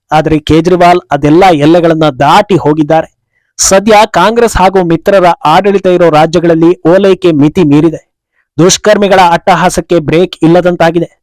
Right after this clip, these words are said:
ಆದ್ರಿಂದ ಈ ಬಾರಿ ದೆಹಲಿ ಮತದಾರರು ಖಂಡಿತ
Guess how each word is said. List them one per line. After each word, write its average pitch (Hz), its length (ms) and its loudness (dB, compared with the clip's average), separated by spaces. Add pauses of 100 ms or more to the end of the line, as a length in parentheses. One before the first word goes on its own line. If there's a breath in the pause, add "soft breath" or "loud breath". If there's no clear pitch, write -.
(340)
ಆದ್ರಿಂದ 170 360 0 (240)
ಈ 170 100 2
ಬಾರಿ 165 380 0
ದೆಹಲಿ 151 280 0
ಮತದಾರರು 170 640 0
ಖಂಡಿತ 190 420 -4